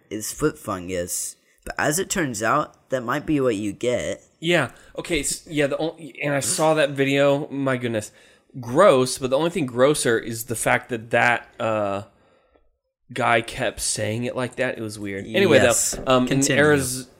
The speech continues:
Speaker 2: Arizona, I think it was the, er, er, er, er, er, er, romaine had gone bad.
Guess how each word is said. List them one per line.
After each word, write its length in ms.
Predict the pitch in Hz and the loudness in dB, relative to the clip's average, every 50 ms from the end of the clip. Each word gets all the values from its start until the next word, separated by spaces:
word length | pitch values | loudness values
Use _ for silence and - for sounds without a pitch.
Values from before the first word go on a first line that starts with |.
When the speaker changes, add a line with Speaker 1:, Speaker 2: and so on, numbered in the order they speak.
| _ _ - | _ _ -20
Speaker 2:
Arizona, 880 | 104 110 113 117 113 113 120 123 117 127 131 131 127 127 123 123 120 107 | -18 -14 -12 -10 -10 -8 -8 -6 0 2 2 4 4 4 2 2 0 0
I 60 | - 117 | -2 -4
think 120 | 131 123 | -4 -2
it 40 | 127 | 0
was 300 | 123 123 117 113 107 - | 0 2 2 0 -2 -2
the, 460 | 113 113 113 110 107 107 107 104 - - - - - _ _ _ _ - - | 2 4 4 6 6 6 4 2 0 -2 -8 -20 -20 _ _ _ _ -20 -20
er, 360 | - - 95 95 107 101 - _ _ _ | -16 -12 -10 -10 -10 -10 -12 _ _ _
er, 380 | - 107 107 95 104 110 101 - - _ _ - | -16 -14 -14 -12 -12 -12 -14 -16 -20 _ _ -16
er, 280 | 113 110 107 104 - - - - | -14 -14 -14 -14 -16 -18 -20 -18
er, 320 | - 113 113 117 120 123 - - | -14 -12 -10 -10 -10 -12 -12 -12
er, 280 | - 123 123 113 113 113 - - | -10 -8 -8 -8 -10 -12 -12 -14
er, 300 | 113 120 120 117 117 120 | -12 -10 -10 -10 -8 -4
romaine 540 | 120 127 131 135 131 127 123 120 123 120 117 | 0 2 4 4 4 2 0 0 0 -2 -2
had 180 | 113 123 117 113 | -4 -6 -6 -4
gone 220 | 117 113 110 110 | -4 -4 -4 -2
bad. 500 | 107 123 117 117 120 117 123 123 120 117 | -2 -2 0 2 2 2 0 -2 -4 -8